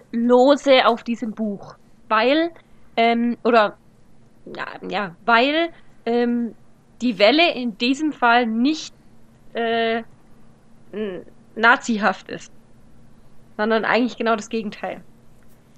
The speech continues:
Ähm, wie wir in dem Film Die Welle mit Jürgen Vogel kennen,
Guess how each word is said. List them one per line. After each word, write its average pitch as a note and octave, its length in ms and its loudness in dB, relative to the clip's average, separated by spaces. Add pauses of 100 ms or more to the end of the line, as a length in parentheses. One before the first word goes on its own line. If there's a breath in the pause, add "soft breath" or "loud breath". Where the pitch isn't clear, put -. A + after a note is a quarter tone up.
(280)
Ähm, A3 500 2 (600)
wie B3 140 -2
wir C#4 240 4
in B3+ 80 2
dem B3+ 140 0
Film E4 340 2
Die B3+ 180 0
Welle B3+ 300 4
mit B3 160 -2
Jürgen A3+ 220 -4
Vogel B3+ 280 0
kennen, C#4+ 280 -2